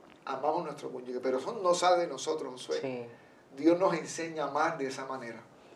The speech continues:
Speaker 2: Amén. Sin embargo, también hay una, hay una realidad que la mayoría de los hogares no tienen ese amor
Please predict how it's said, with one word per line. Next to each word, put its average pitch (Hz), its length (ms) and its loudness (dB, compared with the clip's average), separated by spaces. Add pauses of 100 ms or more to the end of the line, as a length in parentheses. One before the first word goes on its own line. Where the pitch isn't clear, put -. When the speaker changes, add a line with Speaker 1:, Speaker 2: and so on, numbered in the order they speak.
(260)
Speaker 2:
Amén. 120 460 -6 (420)
Sin 135 180 4
embargo, 143 280 12
también 160 280 8
hay 160 160 12
una, 180 280 10
hay 151 140 10
una 170 280 4
realidad 139 760 8 (960)
que 135 140 8
la 139 160 12
mayoría 143 540 12
de 185 80 12
los 180 160 12
hogares 160 400 12
no 156 140 8
tienen 165 300 8
ese 160 200 10
amor 156 240 12